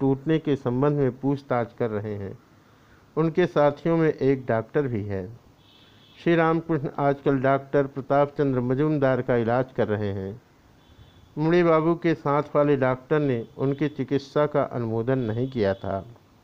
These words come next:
श्री रामकृष्ण उनसे कह रहे हैं, "वह प्रताप कुछ बेवकूफ़ तो है नहीं, तुम क्यों ऐसी बात कह रहे हो?"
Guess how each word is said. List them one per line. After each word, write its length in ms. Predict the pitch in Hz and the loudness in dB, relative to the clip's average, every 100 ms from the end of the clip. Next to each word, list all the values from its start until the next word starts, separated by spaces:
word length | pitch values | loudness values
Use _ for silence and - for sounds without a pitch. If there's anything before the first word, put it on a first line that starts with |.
| _ _ _ _ _ _ | _ _ _ _ _ _
श्री 120 | - 165 | 0 2
रामकृष्ण 540 | 165 170 170 160 - | 4 2 0 -2 -4
उनसे 340 | 156 147 151 | -4 -4 -2
कह 180 | 143 135 | -2 0
रहे 260 | 139 120 107 | 0 0 -2
हैं, 300 | 101 104 - - | -6 -10 -14 -8
"वह 240 | 131 156 156 - _ _ _ _ | 0 2 0 -6 _ _ _ _
प्रताप 440 | - 143 156 156 - | -2 0 2 0 0
कुछ 220 | 156 - | -4 -4
बेवकूफ़ 500 | 120 123 120 156 160 - | -2 0 0 0 -2 0
तो 120 | 127 | -2
है 200 | 110 123 | 0 0
नहीं, 320 | 143 131 143 147 _ _ _ - - | 2 0 -2 -6 _ _ _ -20 -4
तुम 160 | 170 165 | 0 0
क्यों 280 | - 180 - | 2 2 2
ऐसी 340 | 156 143 160 | 0 0 -2
बात 380 | 135 135 135 135 | 2 2 2 0
कह 160 | 131 120 | -2 0
रहे 240 | 113 104 | 0 0
हो?" 240 | 98 98 | -2 -8